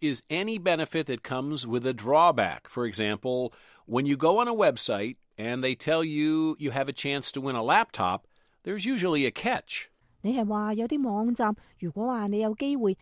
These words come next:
Speaker 2: 贏一部手提電腦，通常都要回答問題、訂周刊等好多好多條件，所以呢啲條件就係 the catch.
Speaker 1: Exactly. So, whenever someone tells you you've won money or a laptop, don't believe them.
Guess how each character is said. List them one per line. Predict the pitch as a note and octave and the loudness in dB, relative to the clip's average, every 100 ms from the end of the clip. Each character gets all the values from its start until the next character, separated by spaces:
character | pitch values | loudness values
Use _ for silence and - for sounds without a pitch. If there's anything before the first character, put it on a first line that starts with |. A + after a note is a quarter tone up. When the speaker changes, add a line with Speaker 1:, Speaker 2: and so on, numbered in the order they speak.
| - | -4
Speaker 2:
贏 | F#3 G#3+ | -2 -2
一 | |
部 | C4+ A3+ G#3+ | 0 0 0
手 | A3 G3 A#3+ | 0 -2 -2
提 | - F3+ | -2 -2
電 | G#3+ G#3+ | 0 0
腦， | G#3+ A3+ - _ | 2 2 -2 _
通 | - E4+ | -8 -6
常 | E4 G#3 F#3 | -4 -4 -4
都 | C#4+ | -4
要 | C#4+ C4 | -2 -2
回 | F#3+ D#3+ | -2 -2
答 | E3+ A3 | -2 -2
問 | G3 F#3 | -2 -2
題、 | G#3+ F3+ - _ _ | -2 -2 -4 _ _
訂 | A3 G3+ G#3 | -2 0 0
周 | A3+ D#4 | 0 0
刊 | C#4+ A3+ | 0 0
等 | B3+ A#3 | 0 -2
好 | - A#3+ | -2 -2
多 | D4 | -2
好 | D4 | -2
多 | B3+ | -4
條 | C#4+ E3+ | -4 -4
件， | E3 A3 D4+ _ | -2 -4 -4 _
所 | - - F3+ | -20 -6 -4
以 | A#3+ G#3+ | -2 -4
呢 | A#3 | -6
啲 | A#3 | -6
條 | B3 A3 | -4 -4
件 | E3+ G3+ | -2 -4
就 | - | -2
係 | G#3+ F3+ - | -2 -2 -4
the | F#3 | -8
catch. | - D4 C#4+ - - - _ _ _ | -8 -10 -10 -12 -20 -20 _ _ _
Speaker 1:
Exactly. | C3+ C#3+ C3 C#3+ E3 F3+ - B2+ E2+ - | 0 0 0 2 4 2 0 -2 -2 -4
So, | - E3+ D#3+ - - - _ | 2 4 4 0 -14 -20 _
whenever | D#3 F3 G3+ D4+ | 2 4 4 0
someone | - G#3+ F#3+ E3+ | 0 -2 -2 -4
tells | E3 E3 D#3+ | -2 0 0
you | D#3 | -4
you've | D#3 D3 B2+ | -2 -2 -2
won | A#2 A#2 G#2+ | 0 0 -2
money | A2+ C3+ D3+ D3 C#3+ C#3 | 0 0 0 0 -4 -6
or | A#2 F#2 | -8 -8
a | E2 | -8
laptop, | D#2+ D3 D#3+ - C3+ B2+ B2 - _ _ - | 0 2 2 0 2 2 2 -2 _ _ -10
don't | F#3+ | -8
believe | A3 E3+ G3 E3+ | -2 0 0 -2
them. | G2+ C2 | -4 -6